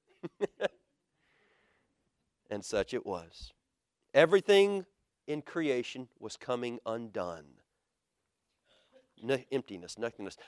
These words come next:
But each time Pharaoh said, "Make it stop and I'll let them go." And each time when God made it stop,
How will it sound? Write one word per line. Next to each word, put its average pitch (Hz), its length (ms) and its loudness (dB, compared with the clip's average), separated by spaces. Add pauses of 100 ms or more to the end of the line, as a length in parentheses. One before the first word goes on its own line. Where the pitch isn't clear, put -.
But 170 200 10
each 247 260 2
time 233 320 8
Pharaoh 196 340 6
said, 185 280 4
"Make 240 240 10
it 311 80 0
stop 240 440 6
and 202 120 4
I'll 185 160 12
let 185 200 8
them 180 200 2
go." 127 340 6 (260)
And 170 180 6
each 240 320 -4
time 180 420 6
when 165 220 4
God 143 260 12
made 180 260 2
it - 120 -8
stop, - 500 2